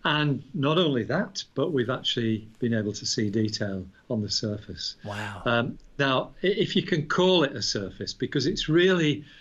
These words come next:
Speaker 1: a fairly rarefied outer envelope that this star has. It's more like a nebula, actually. A nebula is a cloud of gas in space,
Speaker 2: Hmm.
Speaker 1: but it is, it is a star.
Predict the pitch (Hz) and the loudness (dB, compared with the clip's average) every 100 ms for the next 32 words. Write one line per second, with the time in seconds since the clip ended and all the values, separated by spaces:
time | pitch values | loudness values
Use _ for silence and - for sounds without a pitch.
0 | - - 131 - - 170 180 175 165 143 | -20 -10 -10 -10 -2 2 4 4 4 2
1 | 117 131 139 135 139 123 117 117 117 123 | 4 4 4 4 2 -2 0 2 0 -2
2 | - 110 120 117 113 110 95 92 - - | -2 -2 -2 -2 0 0 0 -4 -6 -4
3 | 127 107 - - - - - - - 110 | -2 -2 -2 -4 -12 -20 -12 -6 0 0
4 | 101 113 107 - 165 202 247 139 110 107 | 2 0 0 0 2 4 4 2 0 -2
5 | 107 135 139 107 95 92 202 - 101 98 | 0 0 2 0 0 -4 -4 -4 -2 0
6 | 113 127 127 110 107 104 135 113 107 98 | 2 4 4 4 2 0 0 0 0 -2
7 | 98 139 143 - 95 - 123 107 87 - | 0 0 2 -2 -2 -2 0 0 -2 -8
8 | - 143 131 143 160 165 139 - - - | -4 0 2 4 6 4 4 -2 -4 0
9 | 160 127 - - 117 98 92 | 2 2 0 0 0 -2 -6